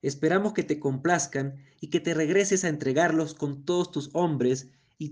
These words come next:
todos esos animales horribles que traes. Esperamos que nunca más vuelvas a poner un pie en nuestra tierra.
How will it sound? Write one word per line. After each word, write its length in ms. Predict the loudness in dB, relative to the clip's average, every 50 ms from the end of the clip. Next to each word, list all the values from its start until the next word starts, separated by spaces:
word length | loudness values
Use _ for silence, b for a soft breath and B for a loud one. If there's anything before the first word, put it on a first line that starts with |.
| -2
todos 340 | 2 4 4 4 4 2 0 -2
esos 240 | -4 -4 -2 -2
animales 460 | -2 -2 -2 0 2 2 2 2 0 0
horribles 500 | 0 2 4 4 4 4 2 0 -2 -4
que 120 | -6 -4
traes. 520 | -2 0 0 0 0 -2 -6 -8 -12 -18 _ _ _ _ _ _ _ _ _ _ _ _ _ _
Esperamos 640 | -6 -6 -6 -2 0 2 4 4 4 2 2 -2 -2
que 120 | -2 -2 0
nunca 300 | 0 0 0 2 2 4
más 300 | 4 4 2 2 0 2
vuelvas 400 | 2 4 4 4 4 2 0 0
a 100 | -2 -2
poner 240 | -2 0 2 2
un 220 | 2 2 0 -2 0
pie 240 | 2 2 4 4 2
en 80 | 2
nuestra 340 | 0 -2 -4 -4 -6 -8 -4
tierra. 460 | -2 0 0 0 0 -4 -8 -10 -12